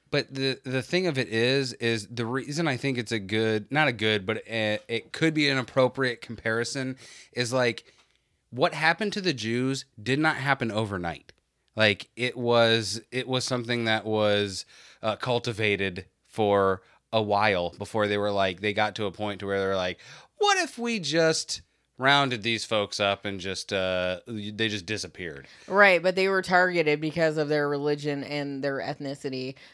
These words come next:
Speaker 2: Like, they, it wasn't like they could just stop speaking politically and just,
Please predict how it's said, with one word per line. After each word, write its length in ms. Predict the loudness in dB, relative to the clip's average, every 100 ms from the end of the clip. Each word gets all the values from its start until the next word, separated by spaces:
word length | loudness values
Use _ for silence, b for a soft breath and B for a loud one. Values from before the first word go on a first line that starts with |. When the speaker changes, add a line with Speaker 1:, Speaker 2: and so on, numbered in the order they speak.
| -4
Speaker 2:
Like, 360 | 2 2 0 -6
they, 340 | 4 4 4 0
it 80 | 4
wasn't 320 | 6 6 4
like 160 | 2 4
they 140 | 2
could 160 | 0 2
just 260 | 4 4
stop 420 | 4 6 8 6 2
speaking 580 | -4 0 0 0 -4
politically 720 | -2 0 0 -2 -4 -4 -2
and 160 | -4 -2
just, 360 | 0 -2 -6